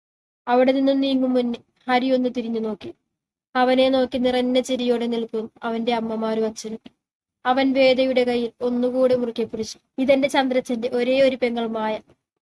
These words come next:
ഞങ്ങളുടെ മായമ്മ. ഇത് മായമ്മക്ക് ഒരബദ്ധം പറ്റിയ കെട്ടിയത്. പ്ലസ് എന്റെ ഏട്ടന്റെ ഗുരു, മിസ്റ്റർ കശ്യപ് വസിഷ്ഠ." ഹരി വേദയുടെ കയ്യിൽ മുറുകെ പിടിച്ചിരുന്നു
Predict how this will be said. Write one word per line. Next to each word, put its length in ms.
ഞങ്ങളുടെ 400
മായമ്മ. 520
ഇത് 140
മായമ്മക്ക് 540
ഒരബദ്ധം 600
പറ്റിയ 220
കെട്ടിയത്. 380
പ്ലസ് 320
എന്റെ 240
ഏട്ടന്റെ 360
ഗുരു, 200
മിസ്റ്റർ 460
കശ്യപ് 420
വസിഷ്ഠ." 380
ഹരി 180
വേദയുടെ 540
കയ്യിൽ 220
മുറുകെ 320
പിടിച്ചിരുന്നു 500